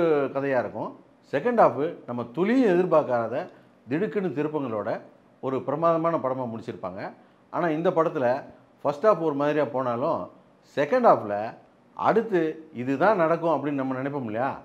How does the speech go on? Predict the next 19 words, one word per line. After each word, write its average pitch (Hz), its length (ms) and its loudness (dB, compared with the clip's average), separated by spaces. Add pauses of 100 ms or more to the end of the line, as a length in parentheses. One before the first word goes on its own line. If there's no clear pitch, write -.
(160)
அதுதான் 117 280 -4
நடக்குது. 113 540 -8 (380)
படத்துல 139 380 -2
எதுவுமே 156 300 -2
மாறுதல் 143 380 0
இல்லாம 117 400 -4 (360)
நம்ம 120 160 -6
நினைச்சது 170 380 0
மட்டுமே 139 320 -4
படம் 127 280 -6
நடந்துகிட்டு 113 340 -8
இருக்குது. 98 420 -14
அதுதான் 127 260 -4
இந்த 127 120 -4
படத்துடைய 110 720 -6 (240)
மிகப்பெரிய 131 460 -4
பலவீனம் 110 440 -6
அப்படின்னு 95 160 -16
சொல்லலாம். 95 360 -12